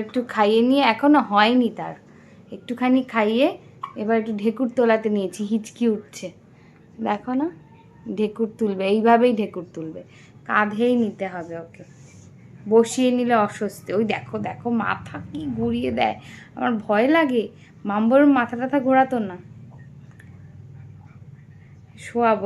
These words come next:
এবার, আরেকবার একটু খাবে, খাইয়ে দাইয়ে শোয়াবো, শুয়ে বড় ছেলেকে পড়াতে বসবো, পড়িয়ে ঠরিয়ে নিয়ে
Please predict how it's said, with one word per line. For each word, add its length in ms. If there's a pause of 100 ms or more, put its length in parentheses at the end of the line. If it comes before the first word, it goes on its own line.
এবার, 140 (120)
আরেকবার 420
একটু 140 (120)
খাবে, 260 (460)
খাইয়ে 260
দাইয়ে 220 (100)
শোয়াবো, 360 (440)
শুয়ে 360 (720)
বড় 160 (120)
ছেলেকে 280 (100)
পড়াতে 340 (100)
বসবো, 320 (920)
পড়িয়ে 360
ঠরিয়ে 360
নিয়ে 160